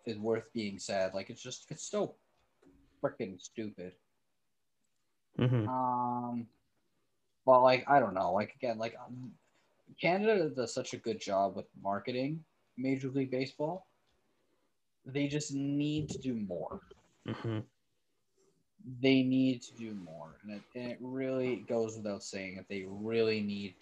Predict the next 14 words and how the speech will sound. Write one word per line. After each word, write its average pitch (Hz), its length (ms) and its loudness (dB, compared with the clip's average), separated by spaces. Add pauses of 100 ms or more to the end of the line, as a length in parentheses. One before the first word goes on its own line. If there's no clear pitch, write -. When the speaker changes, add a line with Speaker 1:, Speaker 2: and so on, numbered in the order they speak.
(120)
Speaker 1:
to, 95 360 -4 (640)
you 120 100 2
know, 90 280 -2 (300)
more 139 440 6
or 127 80 8
less 113 400 8
Speaker 2:
Mm-hmm. 120 280 2 (1200)
Speaker 1:
show 127 420 10 (100)
how 110 640 6 (1500)
the 135 100 2
game 123 380 2
needs 117 260 -2
to - 100 -14
be 107 180 -10